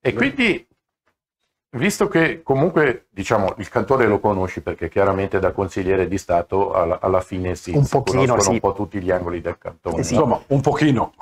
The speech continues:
Speaker 2: Un pochino.
Speaker 1: No, beh, un
Speaker 2: <laughs> Un
Speaker 1: pochino,
Speaker 2: pochino.
Speaker 1: vabbè, è chiaro. Però lui è sindaco del comune di Lugano.
Speaker 3: Certo.
Speaker 1: Comune
Speaker 2: Sì.
Speaker 1: di quanti abitanti?
Speaker 2: Sessantasette mi-, tra sessantasettemila e sessantottomila.
Speaker 1: E sessantottomila.
Speaker 2: Sì.
Speaker 1: Con però una tendenza, mi sembra, negli ultimi due anni alla riduzione leggera, diciamo.
Speaker 2: Eh,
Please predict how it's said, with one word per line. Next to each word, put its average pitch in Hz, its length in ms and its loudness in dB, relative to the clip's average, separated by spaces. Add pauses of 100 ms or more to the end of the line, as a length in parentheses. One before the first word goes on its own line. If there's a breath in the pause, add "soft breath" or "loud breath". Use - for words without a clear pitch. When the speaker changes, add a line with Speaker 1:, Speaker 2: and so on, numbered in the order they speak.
(100)
Speaker 2:
Un - 80 2
pochino. - 440 2 (100)
Speaker 1:
No, 247 60 4
beh, 247 100 4
un 247 60 4
Speaker 2:
<laughs> 226 80 4
Un - 60 2
Speaker 1:
pochino, 269 180 4
Speaker 2:
pochino. - 220 4
Speaker 1:
vabbè, 143 300 4
è 113 120 0
chiaro. 120 420 2 (100)
Però 147 320 4
lui 139 220 2
è 120 80 4
sindaco 123 680 0
del 104 160 -2
comune 101 340 -2
di 85 100 -6
Lugano. 78 560 -4 (220)
Speaker 3:
Certo. - 160 -20 (120)
Speaker 1:
Comune 202 240 4
Speaker 2:
Sì. 156 40 2
Speaker 1:
di 139 120 -6
quanti 143 340 0
abitanti? 82 680 -2 (680)
Speaker 2:
Sessantasette 240 720 2
mi-, 226 120 4
tra 233 160 2
sessantasettemila 220 960 2
e 208 60 4
sessantottomila. - 760 0
Speaker 1:
E - 40 -8
sessantottomila. 85 960 0 (120)
Speaker 2:
Sì. - 180 -12
Speaker 1:
Con 170 220 2
però 180 280 4
una 190 180 2
tendenza, 156 600 0
mi 156 120 2
sembra, 175 340 0
negli 135 180 2
ultimi 175 340 0
due 147 240 2
anni 190 320 2
alla 131 200 4
riduzione 127 760 2
leggera, 117 600 4
diciamo. 190 380 0
Speaker 2:
Eh, 214 280 4